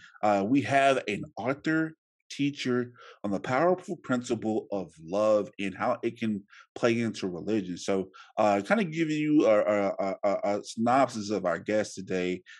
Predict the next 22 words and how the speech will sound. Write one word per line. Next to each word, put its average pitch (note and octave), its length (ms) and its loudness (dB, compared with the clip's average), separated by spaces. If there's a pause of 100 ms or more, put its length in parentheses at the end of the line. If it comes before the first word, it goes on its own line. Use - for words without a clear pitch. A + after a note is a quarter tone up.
Uh, F#2 140 2
he A#2 100 4
has G#2 120 0
studied C3+ 280 2
and G#2+ 220 -2
organized A#2 540 2
religion G#2 400 -2
to F#2+ 120 -6
find G#2 260 0
the G2+ 140 -2
elements A#2 480 2
to A2 100 -10
unite, G#2 480 -2 (360)
that A2 100 2
unite C3 380 2
humanity G#2+ 500 -2
and G#2 100 -6
share B2+ 540 0 (220)
the G#2 80 -4
message A2+ 360 -2
with G2 160 -10
those G#2+ 400 0